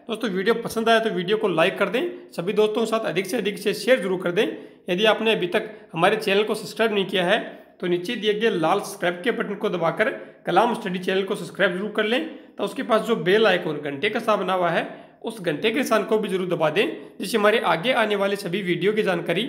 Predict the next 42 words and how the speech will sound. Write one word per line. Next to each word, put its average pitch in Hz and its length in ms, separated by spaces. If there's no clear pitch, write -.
तुरंत 233 180
video 208 240
डालते 190 280
ही 202 60
आप 190 180
तक 190 160
पहुंच 185 180
सके। 143 280
तो 135 280
शुरू 196 240
करते 226 220
हैं 220 100
दोस्तों 196 300
आज 175 180
का 208 160
current 220 200
affairs। 202 380
और 202 120
आज 180 200
का 214 100
जो 220 160
पहला 185 300
question 220 300
है 196 80
वह 180 160
देख 185 160
लेते 175 240
हैं। 175 140
तो - 120
आज 180 180
का 233 120
पहला 190 340
question 226 300
है, 185 180
National 233 460
Buildings 190 500
Construction 226 520
Corporation 202 540
Limited 180 460
यानी 185 300
एनबीसीसी 220 680
ने 220 240